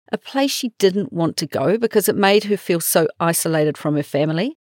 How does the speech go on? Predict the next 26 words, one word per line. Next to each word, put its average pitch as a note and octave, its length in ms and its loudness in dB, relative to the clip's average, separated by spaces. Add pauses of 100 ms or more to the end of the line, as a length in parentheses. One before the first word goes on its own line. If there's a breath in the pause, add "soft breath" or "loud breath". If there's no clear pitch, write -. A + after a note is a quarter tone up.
(280)
She - 160 -2
thinks C4 280 0
that C#4 100 -2
her C4 100 2
mum G3+ 320 2
did F3 220 2
it - 80 -2
for - 100 -4
the D#3 140 -4
right D3+ 280 0
reasons F#3+ 540 2
because F3 300 -4
she F#3 240 0
had F3+ 180 -4
been D#3 240 -2
moving E3+ 480 0
her E3+ 220 0
and D#3+ 80 0
her D#3 60 0
sister D#3+ 400 -2
around D#3 200 0
the D#3 80 -2
North D#3 300 -2
Island D3 280 -2
a C#3 60 -4
lot, F3+ 440 2